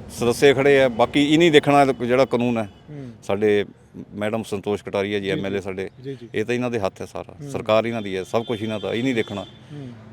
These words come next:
Speaker 1: ਸਾਡੇ ਨਾਲ ਤਾਂ ਜੋ ਭਾਣਾ ਬੀਤਣਾ
Speaker 2: ਜੀ।
Speaker 1: ਬੀਤ ਗਿਆ।
Speaker 2: ਤੇ ਜਿਵੇਂ ਹੁਣ ਇਹ ਕਾਂਡ ਹੋਇਆ, ਉਹਦਾ ਗਹਿਣਾ ਗੱਟਾ ਲੈ ਗਿਆ, ਸਾਰਾ ਕੁਝ ਜਿੰਨਾ ਉਹਦੇ ਸੋਨਾ ਪਾਇਆ ਸੀ, ਕੋਈ ਪ੍ਰਸ਼ਾਸਨ ਨਾਲ ਗੱਲ ਹੋਈ, ਕੋਈ ਤੁਹਾਡੇ ਹੱਥ ਲੱਗਾ ਕੋਈ ਚੀਜ਼ ਜਾਂ
Speaker 1: ਕੁਛ ਨਹੀਂ,
Speaker 2: ਕੁਛ?
Speaker 1: ਕੁਛ, ਕੁਛ ਨਹੀਂ ਲੱਗਾ ਜੀ ਹੱਥ,
Speaker 2: ਹੂੰ।
Speaker 1: ਕੁਛ ਨਹੀਂ ਲੱਗਾ।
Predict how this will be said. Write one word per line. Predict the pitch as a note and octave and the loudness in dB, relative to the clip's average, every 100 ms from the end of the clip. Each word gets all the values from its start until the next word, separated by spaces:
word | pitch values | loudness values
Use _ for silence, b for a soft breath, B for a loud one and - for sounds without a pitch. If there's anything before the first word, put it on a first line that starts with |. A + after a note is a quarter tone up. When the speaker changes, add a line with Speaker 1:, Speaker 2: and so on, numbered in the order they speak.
| - | -8
Speaker 1:
ਸਾਡੇ | G2+ A2 | -4 -2
ਨਾਲ | A#2 | -2
ਤਾਂ | G#2+ | -2
ਜੋ | G#2+ | -2
ਭਾਣਾ | G#2 A2+ G2 | -2 -2 -2
ਬੀਤਣਾ | F2+ G2+ G2 | -6 -8 -6
Speaker 2:
ਜੀ। | F#2+ | -6
Speaker 1:
ਬੀਤ | F#2 | -8
ਗਿਆ। | F2+ F2 E2 - - - - - - _ - - | -10 -12 -14 -18 -20 -20 -20 -20 -20 _ -14 -4
Speaker 2:
ਤੇ | G3 G3+ G3 E3+ _ - F3 _ _ | -2 -2 -4 -12 _ -20 -20 _ _
ਜਿਵੇਂ | E3 D#3 D#3+ E3 | -8 2 4 4
ਹੁਣ | E3+ F3 | 2 0
ਇਹ | |
ਕਾਂਡ | E3+ D#3 C#3+ | 0 -2 0
ਹੋਇਆ, | B2+ B2+ B2+ B2 B2+ _ b b b _ - _ _ - _ | 2 2 2 -2 -8 _ b b b _ -20 _ _ -20 _
ਉਹਦਾ | E3+ F3 F3+ | -2 0 2
ਗਹਿਣਾ | C3+ C#3+ E3+ | 2 2 0
ਗੱਟਾ | D#3 C#3 D#3 | -2 -4 -2
ਲੈ | C#3+ C#3 | 0 0
ਗਿਆ, | C#3 | 0
ਸਾਰਾ | C#3 C#3+ | 0 0
ਕੁਝ | C#3+ | 2
ਜਿੰਨਾ | C3 C3+ | 2 0
ਉਹਦੇ | C#3 C#3 C#3 | 0 -2 -4
ਸੋਨਾ | - C3+ C3+ | -4 -4 -2
ਪਾਇਆ | C3 C3 | -2 -2
ਸੀ, | A#2+ C#3 - | -2 -6 4
ਕੋਈ | G3 G#3 | 6 6
ਪ੍ਰਸ਼ਾਸਨ | - _ D3+ C3 D3+ F3 | 0 _ -8 0 0 0
ਨਾਲ | E3 | 0
ਗੱਲ | D#3 D3+ | 0 4
ਹੋਈ, | F3 | 2
ਕੋਈ | E3+ F3 E3+ F3 F3 E3+ _ | 4 4 4 2 -2 -6 _
ਤੁਹਾਡੇ | E3 C#3 D3 | -2 0 0
ਹੱਥ | C#3 - | 0 0
ਲੱਗਾ | C#3+ C3+ E3 | -4 0 -2
ਕੋਈ | E3 | -2
ਚੀਜ਼ | D#3 D#3 D3 | -2 -2 0
ਜਾਂ | D#3 | 0
Speaker 1:
ਕੁਛ | D3 - | -2 -4
ਨਹੀਂ, | A#2+ | -10
Speaker 2:
ਕੁਛ? | - | -4
Speaker 1:
ਕੁਛ, | |
ਕੁਛ | D#3 - | -4 0
ਨਹੀਂ | D3 | 0
ਲੱਗਾ | A2 F#2+ | 0 -2
ਜੀ | F2+ | -6
ਹੱਥ, | D#2+ C3+ | -10 -18
Speaker 2:
ਹੂੰ। | A#2+ - | -20 -16
Speaker 1:
ਕੁਛ | G2+ - | -16 -14
ਨਹੀਂ | F#2 | -16
ਲੱਗਾ। | - - | -16 -20